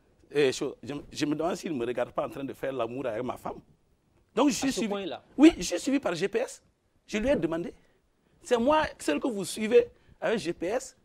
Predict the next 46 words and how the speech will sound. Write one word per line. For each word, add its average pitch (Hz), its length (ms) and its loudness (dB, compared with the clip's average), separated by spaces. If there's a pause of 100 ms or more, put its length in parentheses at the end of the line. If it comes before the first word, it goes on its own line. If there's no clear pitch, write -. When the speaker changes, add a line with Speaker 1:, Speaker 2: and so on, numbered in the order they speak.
(260)
Speaker 1:
ou 311 100 -4
bien 302 120 6
c'est 220 140 -2
l'ensemble 240 400 0
des 175 160 0
D 220 180 0
G 196 180 0 (280)
qui 156 80 -10
sont 226 160 -8
suivis 165 180 -4
avec 143 140 0
G 107 100 -10
P - 140 -10
S ? - 80 -14
Parce 131 120 -10
que 156 80 0
le 170 100 2
contrôle 262 500 -2
est 269 60 6
a 190 120 4
posteriori. 135 640 -6 (180)
Speaker 2:
Oui. 107 140 -20 (540)
Speaker 1:
Comment 302 360 2
eux, 539 180 8
ils 339 160 -6
ont 339 120 -2
pu 302 300 2 (920)
me 202 120 -2
suivre 269 340 4
avec 226 200 2
G 160 160 -4
P 175 140 -4
S 190 220 -4
durant 135 220 -6
les 117 180 -8
ateliers ? - 360 -12 (1160)
Et 269 220 4 (640)
le, 175 180 -6
la, 208 240 2
la 214 140 6
S 226 140 0
E 285 80 4
de 180 120 6
me 156 100 0
demander, 170 420 8 (520)
mais 135 200 -4